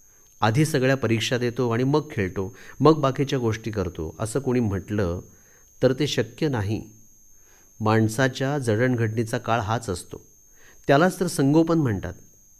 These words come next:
माझ्या दृष्टीनं परीक्षेमध्ये तीन गोष्टी खूप गरजेच्या आहेत. योग्य प्रमाणात आराम, शरीरासाठी गरजेची आहे तितकी झोप आणि तिसरी गोष्ट म्हणजे बौद्धिक कार्याव्यतिरिक्तही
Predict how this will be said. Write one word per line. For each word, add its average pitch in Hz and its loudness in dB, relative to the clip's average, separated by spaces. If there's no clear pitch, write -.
माझ्या 135 6
दृष्टीनं 170 2
परीक्षेमध्ये 156 2
तीन 202 4
गोष्टी 160 2
खूप 147 -4
गरजेच्या 95 0
आहेत. - -14
योग्य 135 6
प्रमाणात 117 0
आराम, 107 -2
शरीरासाठी 131 2
गरजेची 123 2
आहे 117 0
तितकी 113 -6
झोप 104 -4
आणि 120 2
तिसरी 139 -2
गोष्ट 135 -2
म्हणजे 120 0
बौद्धिक 110 -2
कार्याव्यतिरिक्तही 113 0